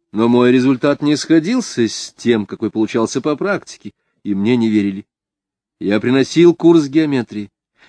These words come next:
клялся наукой, волновался, говорил дерзости, но видел, что люди не убеждались,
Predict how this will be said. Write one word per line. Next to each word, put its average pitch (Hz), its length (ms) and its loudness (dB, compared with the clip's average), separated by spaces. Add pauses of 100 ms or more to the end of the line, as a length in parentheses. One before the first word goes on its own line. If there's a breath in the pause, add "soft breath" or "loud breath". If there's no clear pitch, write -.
(120)
клялся 151 560 2
наукой, 170 540 0
волновался, 160 840 0
говорил 123 400 4
дерзости, 135 720 -2 (320 soft breath)
но 110 140 2
видел, 110 260 2
что - 220 -6
люди 95 220 0
не 98 260 0
убеждались, 131 880 -4